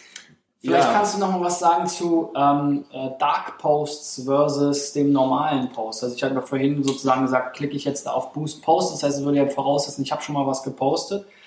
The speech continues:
Speaker 1: Aber es gibt ja auch diese Anzeigen, die aussehen wie so ein Post, aber die jetzt auf meiner Facebook-Page gar nicht erscheinen. Wann macht das denn Sinn und für
Speaker 2: Das
Speaker 1: wen
Speaker 2: ist
Speaker 1: und warum?
Speaker 2: eine total spannende Sache, um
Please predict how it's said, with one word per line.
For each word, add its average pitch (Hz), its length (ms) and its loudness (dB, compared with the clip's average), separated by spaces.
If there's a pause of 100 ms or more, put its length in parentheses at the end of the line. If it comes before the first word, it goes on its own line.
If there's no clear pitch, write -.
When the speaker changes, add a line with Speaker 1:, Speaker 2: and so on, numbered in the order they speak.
Speaker 1:
Aber 143 140 2
es - 100 0
gibt 185 160 -2
ja - 120 -2
auch 156 240 2
diese 165 640 2 (100)
Anzeigen, 165 640 2
die 165 140 -2
aussehen 202 580 2
wie 202 120 -2
so 196 180 0
ein 202 260 -4 (180)
Post, 214 600 0
aber 151 240 2
die 170 340 -4 (140)
jetzt 160 260 -4
auf 156 140 -2
meiner 151 240 2
Facebook-Page 170 720 -4
gar 147 140 4
nicht 139 120 -2
erscheinen. 135 420 0 (520)
Wann 143 220 2
macht 151 180 -2
das 160 160 -6
denn 131 160 -2
Sinn 120 220 -4
und 117 140 -6
für 127 120 -6
Speaker 2:
Das 120 120 -2
Speaker 1:
wen 117 60 -2
Speaker 2:
ist 117 300 -2
Speaker 1:
und 123 80 0
warum? 123 100 2
Speaker 2:
eine 117 140 -4
total 143 540 0
spannende 139 540 0
Sache, 196 500 -2 (840)
um 170 420 0